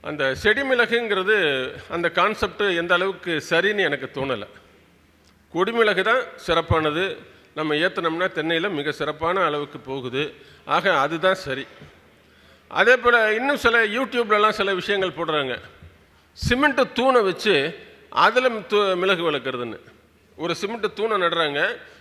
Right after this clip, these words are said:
சுத்தி கம்பி வலை ஒரு ஆறு, ஏழு அடிக்கு கட்டுறாங்க. அந்த கம்பி வலைக்குள்ளார நிறைய உரங்கள், அது தழைச்சத்து, குப்பை, குப்பை இதெல்லாம் போட்டு நிரப்புறாங்க. கோகனட் பித்தெல்லாம் போட்டு நிரப்புறாங்க. அதுக்கு பிறகு அதுல வளர்க்குறாங்க.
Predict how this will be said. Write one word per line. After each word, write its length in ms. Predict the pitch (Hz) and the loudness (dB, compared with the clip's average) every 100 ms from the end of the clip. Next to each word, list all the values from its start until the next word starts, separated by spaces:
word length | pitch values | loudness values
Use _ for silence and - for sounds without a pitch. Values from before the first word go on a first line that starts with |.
| - | -16
சுத்தி 360 | - 208 247 | -8 -6 -4
கம்பி 300 | - 190 226 | 0 0 2
வலை 180 | 220 190 | 0 2
ஒரு 280 | 180 175 160 | 0 0 0
ஆறு, 340 | 151 160 175 | 2 2 2
ஏழு 180 | 180 165 | 2 0
அடிக்கு 260 | 160 175 170 | -2 -4 -6
கட்டுறாங்க. 560 | 147 156 135 139 190 - - - - | -6 -4 -4 -2 -4 -6 -20 -20 -10
அந்த 200 | 180 180 | -2 0
கம்பி 280 | 180 202 247 | 2 2 4
வலைக்குள்ளார 560 | 233 208 202 208 208 208 | 2 2 2 2 2 2
நிறைய 560 | 196 196 196 180 180 | 2 2 4 4 2
உரங்கள், 400 | 185 196 185 196 | 0 0 0 2
அது 400 | 185 180 190 190 185 | 2 2 0 -2 0
தழைச்சத்து, 480 | 175 190 185 185 | 0 0 -4 -8
குப்பை, 260 | 170 170 180 | -8 -6 -8
குப்பை 220 | 165 185 | -6 -4
இதெல்லாம் 300 | 180 175 180 | -2 -2 -2
போட்டு 220 | 180 156 | -4 -6
நிரப்புறாங்க. 680 | 143 156 160 160 143 156 - - - - _ | -4 -2 -2 -4 -4 -6 -10 -16 -20 -20 _
கோகனட் 580 | 190 196 190 175 170 160 151 156 | -4 0 -2 0 0 -2 -6 -12
பித்தெல்லாம் 400 | 185 190 175 175 | -6 -4 -2 -4
போட்டு 200 | 165 151 | -6 -6
நிரப்புறாங்க. 640 | 151 160 160 131 143 170 - - - | -6 -4 -4 -4 -2 -4 -8 -20 -4
அதுக்கு 280 | 190 214 190 | -4 -4 -6
பிறகு 280 | 196 202 | -4 0
அதுல 540 | 220 185 190 196 160 135 | 0 -2 -2 0 0 -4
வளர்க்குறாங்க. 540 | 135 147 151 127 110 | -6 -6 -4 -6 -6